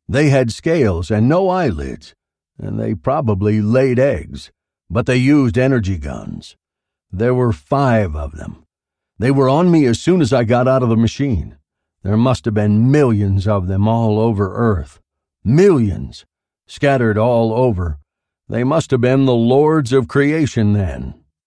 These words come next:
I guess it was then that Ray thought we had him,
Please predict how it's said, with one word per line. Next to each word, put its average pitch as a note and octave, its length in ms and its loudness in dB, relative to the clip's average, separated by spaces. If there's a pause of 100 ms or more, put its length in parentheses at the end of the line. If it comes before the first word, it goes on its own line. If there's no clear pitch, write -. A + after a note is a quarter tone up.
(260)
I D#3+ 200 -8
guess A3 340 -4
it C#3+ 100 -6
was A2 280 -2
then G#2+ 460 2
that G2+ 200 -2
Ray E3+ 380 0
thought - 420 -4
we E3 140 -2
had F#3 280 -2
him, - 220 -14